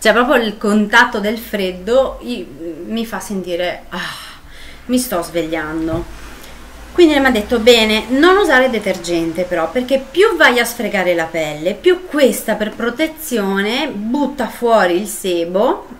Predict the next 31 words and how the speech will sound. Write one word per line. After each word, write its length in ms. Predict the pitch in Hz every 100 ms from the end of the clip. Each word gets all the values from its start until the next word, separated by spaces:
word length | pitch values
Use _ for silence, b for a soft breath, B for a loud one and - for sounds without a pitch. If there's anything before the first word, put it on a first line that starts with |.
| -
ok? 560 | 175 - 175 160 170
Per 260 | - 392 233
riequilibrare 920 | 285 320 294 294 277 208 185 202 247
ciò 140 | 196
che 220 | 190 254
tu 160 | 240 160
stai 600 | - 151 147 156 165 160 B B B
togliendo, 800 | 202 190 196 180 165 165 175 190
quel 120 | -
film 440 | - 214 190 175
che 160 | 165 170
tu 120 | 196
stai 180 | 190 175
togliendo 460 | 175 214 202 170 175
sulla 200 | 170 156
tua 180 | 156 151
pelle." 520 | 156 143 151 156 339 - B B B B B B
Effettivamente 960 | 320 370 370 - 254 262 269 196 202 320
io 140 | 302
adesso 320 | 202 208 202 185
la 80 |
mattina 480 | 190 180 - 180 170
mi, 460 | 160 185 240 277 -
eh, 360 | 175 170 156 151
sciacquo, 960 | - - 160 147 - - 202 330 415 - - - - - - - - - - - 180
eh, 240 | 170 156
la, 400 | 165 165 160 147
mi 100 | 160
sciacquo 360 | 180 202 - 196
il 100 | 190
viso, 560 | 202 196 185 170 156